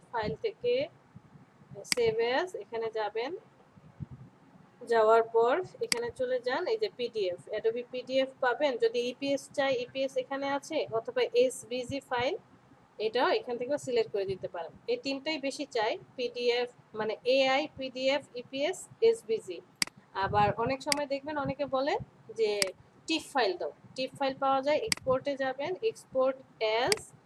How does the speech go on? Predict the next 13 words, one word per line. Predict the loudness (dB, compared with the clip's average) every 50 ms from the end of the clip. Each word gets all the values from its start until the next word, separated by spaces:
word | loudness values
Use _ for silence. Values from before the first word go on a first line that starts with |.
| -20 -20 -20 -20 -20 -16 -10 -10
এখানে | -8 -4 -2 -2 -2 -4
চলে | -4 -4 -2 -2 -2
যান, | -2 0 -2 -2 -2 -4 -8 -10 -20 -20 -20 -20 -20 -20 -20 -20 -20 -20 -20 -20 -20 _ _ -20 -20 -20 -14
সেখানে | -6 -6 -4 -4 -2 -4 -4 -2
যাওয়ার | 0 0 0 0 0
পর | -2 -2 0 0
এই | 0 0
যে | 0 0
নিচের | 0 0 -2 -2 -2 -2
এই | -2 -2 -2 -6
অপশনে | -6 -6 -6 -6 -6 -6 -6 -4
চলে | -4 -4 -2 -2
আসেন, | -4 -4 -6 -4 -4 -4